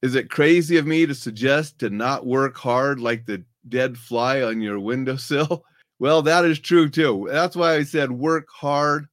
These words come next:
but work smart as well. And so we need to do both.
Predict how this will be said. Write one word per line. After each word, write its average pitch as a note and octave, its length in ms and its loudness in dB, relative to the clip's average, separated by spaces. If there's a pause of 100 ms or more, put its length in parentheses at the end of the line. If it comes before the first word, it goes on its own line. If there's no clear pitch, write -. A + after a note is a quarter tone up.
but A#2 200 -2
work A#2 400 -6
smart G2+ 720 -8 (240)
as F#2+ 200 -14
well. F2+ 480 -8 (280)
And G2 120 -12
so A2 200 -4
we A#2+ 100 -4
need C#3 200 -2
to B2 40 -10
do A#2+ 240 -2
both. G2+ 500 -4